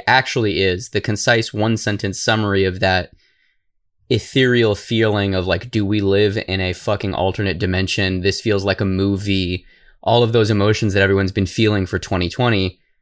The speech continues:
that kind of gets boiled down into a Verhoeven's toupee is if a dystopia became self-aware, got bored, and then started parodying itself,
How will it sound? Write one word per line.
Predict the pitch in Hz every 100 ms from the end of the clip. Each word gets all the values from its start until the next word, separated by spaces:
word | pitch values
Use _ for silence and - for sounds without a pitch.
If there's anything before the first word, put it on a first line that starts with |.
| _ _
that | 120 113 107 101 - _ _ _ _
kind | - 117
of | 110 95 90 - - _ _ _ _
gets | 117 -
boiled | - 113 104 95
down | 104 104 101
into | 98 98 - 92 87 117
a |
Verhoeven's | 110 120 135 135 127
toupee | 135 117 110 107 104 - _ _
is | 110 107
if | 110 101 98 - - _ _
a | 104
dystopia | 110 - 151 143 104 87 104 131 _ _ _ _
became | 113 - 113 117
self-aware, | - 117 110 113 104 107 90 90 -
got | - 110 -
bored, | 117 104 90 92 - _ _ _ _ _ _ -
and | 104
then | 98
started | 98 - 98 90
parodying | - 107 98 92 87 85 -
itself, | - - - - -